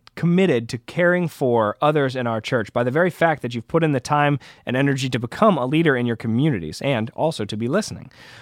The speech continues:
So don't take me as saying that you haven't committed to this already to an extent. Many of you are doing this to a very large extent. But one of the themes that we discussed in our sync earlier this quarter was the fact that, like all other time commitments,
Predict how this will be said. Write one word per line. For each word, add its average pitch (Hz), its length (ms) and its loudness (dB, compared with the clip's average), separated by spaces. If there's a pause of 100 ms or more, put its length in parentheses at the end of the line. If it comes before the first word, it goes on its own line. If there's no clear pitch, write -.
So 185 160 4
don't 208 260 6
take 226 240 4
me 185 200 6
as 147 120 4
saying 151 320 6
that 123 180 2 (180)
you 151 180 4
haven't 147 440 0
committed 139 340 2
to 117 80 -6
this 113 160 -2
already 123 400 2
to 113 120 -6
an 101 60 -2
extent. 101 400 -6 (160)
Many 214 220 4
of 180 80 2
you 147 100 2
are 131 80 2
doing 135 180 2
this 127 140 -2
to 139 160 0
a 120 60 0
very 175 260 2
large 180 320 2
extent. - 360 -12 (800)
But 170 100 2
one 202 140 6
of 220 80 4
the 208 100 6
themes 202 360 6
that 147 180 2
we 139 100 0
discussed 160 460 2
in 147 80 2
our 127 100 4
sync 175 400 0
earlier 170 360 4
this 131 120 -2
quarter 131 280 2
was 113 160 0
the 117 80 -6
fact 147 320 2
that, 120 160 -2
like 123 260 -2 (220)
all 185 260 6
other 160 240 2
time 180 320 2
commitments, 98 500 -6